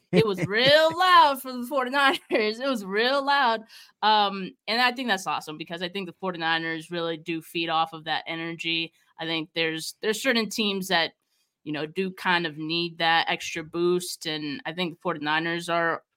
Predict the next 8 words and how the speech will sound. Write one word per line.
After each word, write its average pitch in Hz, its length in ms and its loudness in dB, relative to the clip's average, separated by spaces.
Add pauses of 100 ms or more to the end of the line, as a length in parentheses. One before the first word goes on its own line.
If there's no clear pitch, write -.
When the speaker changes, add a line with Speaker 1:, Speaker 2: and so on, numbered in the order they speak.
(300)
Speaker 1:
you 185 120 -6
know, 175 260 -4 (160)
they 180 180 4
could 175 200 -8
use 185 220 -2
that 185 200 6
boost. 190 440 4
So 156 340 2